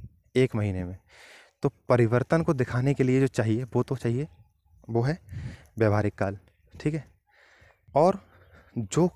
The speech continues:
चीज़ों की कंटिन्यूटी को दिखाने के लिए चाहिए, यानी वर्तना को दिखाने के लिए चाहिए या सातत्य को दिखाने के लिए चाहिए, है ना,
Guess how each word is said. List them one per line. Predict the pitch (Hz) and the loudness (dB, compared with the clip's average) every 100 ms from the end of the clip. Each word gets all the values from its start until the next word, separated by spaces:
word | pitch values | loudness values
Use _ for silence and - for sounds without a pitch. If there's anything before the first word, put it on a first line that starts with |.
| _ _ | _ _
चीज़ों | - 147 156 | -4 -2 -2
की | - | -4
कंटिन्यूटी | - - 139 139 170 160 151 | -4 0 0 4 2 4 2
को | 151 | 2
दिखाने | 131 123 117 113 | 2 2 0 0
के | 110 | 0
लिए | |
चाहिए, | 101 98 95 | 0 -2 -2
यानी | 98 120 | -4 -4
वर्तना | 95 - 123 - 135 135 | -4 0 0 0 0 0
को | 131 | 0
दिखाने | 117 110 107 | -2 0 -2
के | 104 | 0
लिए | 107 | -2
चाहिए | - 92 113 - - - - - | -2 -4 -6 -8 -18 -20 -12 -2
या | 120 | 0
सातत्य | - 107 104 123 143 | 2 0 2 0 0
को | 131 | 0
दिखाने | 117 113 107 107 | -2 -2 -2 -2
के | 101 | 0
लिए | 104 | -2
चाहिए, | 101 95 131 - _ _ - - - - | 0 -2 -4 -8 _ _ -20 -20 -20 -4
है | 156 | -2
ना, | 160 | -2